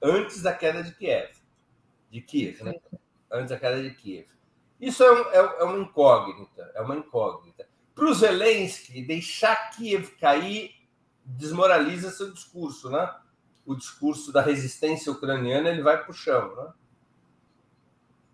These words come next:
Talvez ele queira apressar a negociação para que Kiev não caia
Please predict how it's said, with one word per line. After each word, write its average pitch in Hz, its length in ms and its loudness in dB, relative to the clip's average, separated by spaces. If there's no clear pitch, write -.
Talvez 139 480 2
ele 156 180 -2
queira 165 260 6
apressar 196 640 4
a 170 100 2
negociação 151 720 -2
para 170 160 4
que 165 320 -12
Kiev 175 400 -6
não 185 200 -6
caia 113 500 0